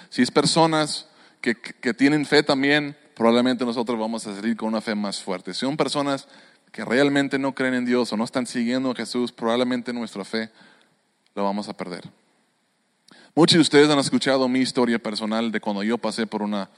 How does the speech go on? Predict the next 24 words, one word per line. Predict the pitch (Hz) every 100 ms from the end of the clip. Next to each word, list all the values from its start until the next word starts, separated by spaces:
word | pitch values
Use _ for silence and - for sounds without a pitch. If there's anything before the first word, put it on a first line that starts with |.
| _ -
circunstancia | - 113 113 - 107 104 104
crucial. | - 101 - 87 - _ _ _ _ _
Una, | 123 120
una | - 131 139
situación | 135 117 - 131
en |
mi | 127
vida | 117 135 135 123 - - -
que | 107
cambió, | - 98 95 120 131 123 123 _ _ _ _ _ _ _
que | -
fue | 113 127 107 - _ _ _ - _
punto | - 131 131
de | 123
partida | 113 104 - 127 120
en | 113
mi | 113
vida, | 113 117 113 101 - - _
que | 104 104 104 - -
impactó | 113 110 107 - 117
todo | - 135 131 127
lo | 117
que | 107
soy. | - 120 117